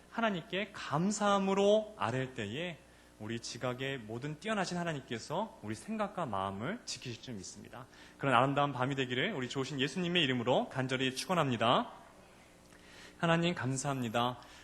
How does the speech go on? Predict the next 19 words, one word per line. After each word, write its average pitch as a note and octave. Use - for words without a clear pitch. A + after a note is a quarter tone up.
어, G2+
저희들이 B2+
살면서 C#3
받은 C3+
것이 C3
너무나 A#2
크고 A#2+
우리가 A#2
누리는 F3+
것이 D#3+
너무나 B2
많이 A2
있는데, G#2+
하나님, C3+
우리가 B2
육신이 D#3+
연약하고 A#2
생각이 D#3+
연약하여서 A2+